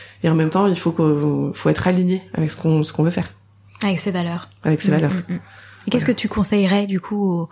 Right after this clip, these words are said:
Speaker 2: aux personnes qui, alors, à la fois aux personnes qui pensent être dans un bore-out,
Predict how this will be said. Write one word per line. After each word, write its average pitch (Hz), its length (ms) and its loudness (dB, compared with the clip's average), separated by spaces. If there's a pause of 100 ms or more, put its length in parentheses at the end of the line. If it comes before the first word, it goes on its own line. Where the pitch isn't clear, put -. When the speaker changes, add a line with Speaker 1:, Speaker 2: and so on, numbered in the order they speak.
(340)
Speaker 2:
aux 214 80 2
personnes 214 460 0
qui, 190 340 -4 (300)
alors, 185 180 4
à 233 60 2
la 262 100 2
fois 247 280 0
aux 226 60 0
personnes 190 480 -4 (280)
qui 226 200 0
pensent 254 540 0
être 190 240 0
dans 175 220 -2
un 165 80 0
bore-out, 165 640 -2